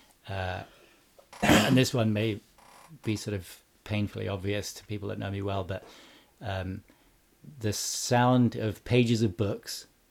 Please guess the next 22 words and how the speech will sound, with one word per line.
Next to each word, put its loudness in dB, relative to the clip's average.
uh, -8
in -2
their -4
kind -4
of -8
huge 2
array 2
of -2
possibility -4
of -6
sounds -6
that -8
they -6
make, -6
but -4
also 0
the -8
different -2
attitudes -4
that -8
they -4
can -6